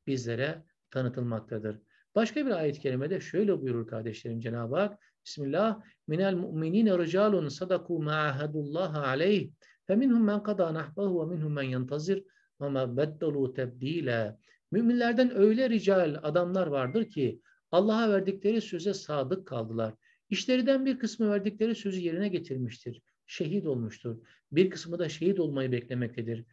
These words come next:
Verdikleri sözü asla değiştirmemişlerdir. Ahbar ve asarda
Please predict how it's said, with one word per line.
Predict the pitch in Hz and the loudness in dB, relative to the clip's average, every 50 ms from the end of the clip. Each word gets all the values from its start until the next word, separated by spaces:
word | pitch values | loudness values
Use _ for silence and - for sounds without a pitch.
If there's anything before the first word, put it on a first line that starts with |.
| _ _ _ _ - | _ _ _ _ 2
Verdikleri | 135 139 143 151 151 151 156 160 180 | 2 2 2 0 -4 -4 0 0 0
sözü | 185 - 156 147 - 185 208 226 226 226 - _ _ _ _ _ _ | 0 0 -6 -4 2 2 2 2 2 -2 -8 _ _ _ _ _ _
asla | 139 147 175 175 175 - - 165 143 147 151 156 160 160 160 - _ _ _ _ | -2 -2 0 -2 -4 -8 -4 -2 0 2 2 0 0 -4 -10 -20 _ _ _ _
değiştirmemişlerdir. | 131 120 120 120 113 117 - - 214 196 151 135 123 117 - _ 127 117 113 110 113 110 113 123 _ _ _ _ _ _ _ _ _ _ _ _ _ _ - _ - | -2 0 0 0 -2 -4 -4 -2 -2 -2 -2 -2 -4 -6 -8 _ -6 -6 -6 -4 -6 -8 -10 -10 _ _ _ _ _ _ _ _ _ _ _ _ _ _ -10 _ -2
Ahbar | 190 185 190 285 277 277 269 | -2 0 2 4 4 6 6
ve | 220 | 6
asarda | 175 156 147 143 143 - 151 147 143 147 180 208 233 247 247 | 6 6 4 2 0 0 0 0 2 4 4 2 2 0 -4